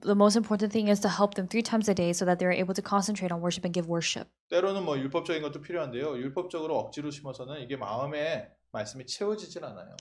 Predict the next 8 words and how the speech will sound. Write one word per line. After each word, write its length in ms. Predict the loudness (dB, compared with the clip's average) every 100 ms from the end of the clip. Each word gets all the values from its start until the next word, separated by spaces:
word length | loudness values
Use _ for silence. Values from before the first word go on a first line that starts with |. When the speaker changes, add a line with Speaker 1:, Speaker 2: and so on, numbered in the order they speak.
| -10
Speaker 1:
Of 120 | -8 8
course, 240 | 8 10
there 100 | 8
are 60 | 6
times 340 | 6 6 6
when 400 | 4 4 0 0
legalistic 540 | 2 4 4 4 2
methods 420 | 6 6 6 2